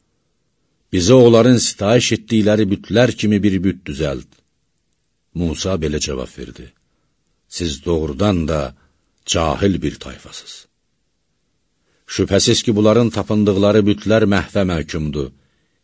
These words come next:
etdikləri əməllər isə puşdur." Musa yenə dedi, "Allah sizi dövrünüzdəki bütün insanlardan üstün tutduğu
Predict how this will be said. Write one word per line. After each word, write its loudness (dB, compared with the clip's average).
etdikləri -2
əməllər -4
isə -6
puşdur." -10
Musa -6
yenə -6
dedi, -10
"Allah 6
sizi 2
dövrünüzdəki 2
bütün 0
insanlardan 2
üstün -4
tutduğu -6